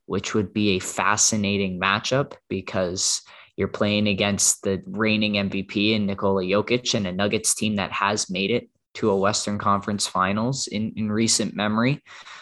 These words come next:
So this is a Memphis team that is having that great success, but it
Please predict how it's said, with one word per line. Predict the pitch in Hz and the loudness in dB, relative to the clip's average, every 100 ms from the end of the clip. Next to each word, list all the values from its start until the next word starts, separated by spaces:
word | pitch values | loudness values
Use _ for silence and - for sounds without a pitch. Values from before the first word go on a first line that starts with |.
| - | -6
So | - 131 107 92 95 _ _ _ _ _ _ _ - - | 2 6 6 4 -2 _ _ _ _ _ _ _ -16 -4
this | 120 120 | 0 2
is | 123 | 4
a | 120 | 4
Memphis | 113 117 110 - | 4 0 -2 -2
team | 131 131 110 | 2 2 2
that | 101 | 2
is | 104 101 | 0 0
having | - 104 110 117 | 0 2 2 0
that | 107 104 | -2 0
great | 110 104 | 0 0
success, | 104 - 143 135 | -2 2 2 2
but | - 107 | 0 0
it | 104 104 | 0 -2